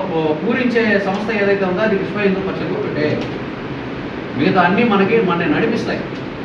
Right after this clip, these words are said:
అయితే మనం, మనం దిగి పనిచేస్తాం, గ్రౌండ్ వర్క్ చేసేది మనమే. కాబట్టి ప్రతి ఒక్కరూ శాయశక్తులా వాళ్ళ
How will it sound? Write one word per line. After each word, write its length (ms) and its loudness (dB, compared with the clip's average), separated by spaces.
అయితే 200 0
మనం, 180 2
మనం 180 0
దిగి 240 2
పనిచేస్తాం, 480 0
గ్రౌండ్ 320 4
వర్క్ 240 2
చేసేది 400 -2
మనమే. 240 -4
కాబట్టి 360 2
ప్రతి 240 0
ఒక్కరూ 260 2
శాయశక్తులా 580 2
వాళ్ళ 160 0